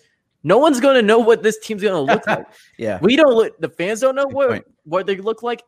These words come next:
Speaker 1: and t-, other teams don't know what this team's gonna look like. And I think that's gonna play to the Spurs' advantage really early. Looking at,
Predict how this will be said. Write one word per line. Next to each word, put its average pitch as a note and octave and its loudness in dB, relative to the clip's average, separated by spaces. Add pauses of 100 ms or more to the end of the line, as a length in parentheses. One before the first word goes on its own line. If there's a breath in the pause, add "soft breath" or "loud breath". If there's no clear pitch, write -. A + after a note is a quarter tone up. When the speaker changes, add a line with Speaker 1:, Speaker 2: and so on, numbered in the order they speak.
Speaker 1:
and F#3+ -2
t-, - -20
other F#3 0
teams F#3+ -12
don't C#3 -2
know C3 -8
what A#2+ -10
this A#2+ -14
team's B2+ -14
gonna A#2 -10
look A#2+ -12
like. A#2 -8
And C#3+ -4
I C#3+ -2
think D#3+ -6
that's C#3+ -2
gonna D3+ -4
play C#3+ -6
to C3+ -12
the B2+ -6
Spurs' B2+ -4
advantage A#2+ -8 (160)
really C3+ 2
early. A#2 -2 (640 soft breath)
Looking C#3+ -4
at, - -8